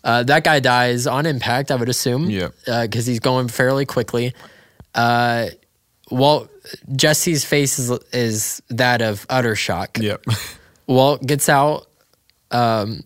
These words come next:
Speaker 1: runs over, picks up the gun, and the one guy that went over the windshield's, like, crawling. He's got, like, broken legs and
Speaker 2: Yep.
Speaker 1: stuff. And Walt shoots him in the head.
Speaker 2: <laughs> The
Speaker 1: And
Speaker 2: way he goes.
Speaker 1: Jesse is just in awe looking at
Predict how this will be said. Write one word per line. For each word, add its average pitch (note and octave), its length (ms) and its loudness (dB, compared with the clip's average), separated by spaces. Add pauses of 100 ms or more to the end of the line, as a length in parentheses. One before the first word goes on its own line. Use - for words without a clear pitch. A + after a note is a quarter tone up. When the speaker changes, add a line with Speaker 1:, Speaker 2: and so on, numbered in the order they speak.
(100)
Speaker 1:
runs C#3 340 2
over, C#3+ 340 2
picks C3+ 260 -4
up C#3 160 2
the C#3+ 100 0
gun, C#3 520 0
and C3+ 160 -2
the B2 60 0
one B2 220 -2
guy B2 180 0
that A2+ 340 -4
went B2 260 -2
over A#2+ 160 0
the A#2 80 0
windshield's, B2 540 -2
like, G#2 180 -2
crawling. C3+ 520 0
He's A#2+ 180 -4
got, A#2 140 0
like, G#2+ 180 -4
broken A2+ 320 -2
legs A#2 260 -2
and C3+ 80 0
Speaker 2:
Yep. G2 80 0
Speaker 1:
stuff. D#3 220 0 (560)
And B2+ 160 2
Walt C3 340 2
shoots - 300 0
him F3 100 0
in F3+ 80 -2
the F#3 80 0
head. G3 300 2
Speaker 2:
<laughs> - 380 -4
The G2+ 360 -2
Speaker 1:
And C#3 280 2
Speaker 2:
way G2 160 0
he G2 40 -4
goes. G2 520 -4
Speaker 1:
Jesse C#3 640 0 (280)
is B2+ 200 -2
just C3+ 340 -4 (100)
in C3+ 160 0
awe C#3 320 2
looking C#3+ 340 -2
at B2+ 280 -2